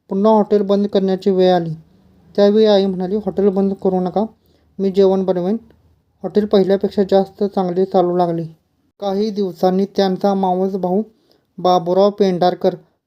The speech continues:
कोल्हापूरच्या बाबूराव पेंटरांनी तयार केलेला सैरंध्री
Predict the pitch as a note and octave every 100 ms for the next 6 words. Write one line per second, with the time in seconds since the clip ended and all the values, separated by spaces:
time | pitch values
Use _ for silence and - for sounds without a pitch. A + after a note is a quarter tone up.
0 | - F#3+ F#3 F#3+ F#3+ F#3 - G3+ F#3 F#3
1 | F3 F#3 G3 G3 G3 F#3 F3+ F#3 G3 -
2 | F#3 F#3 - F3+ F3 F#3 G#3+ _ _ _
3 | _ - G3 F#3+ F#3+ F#3+ F#3+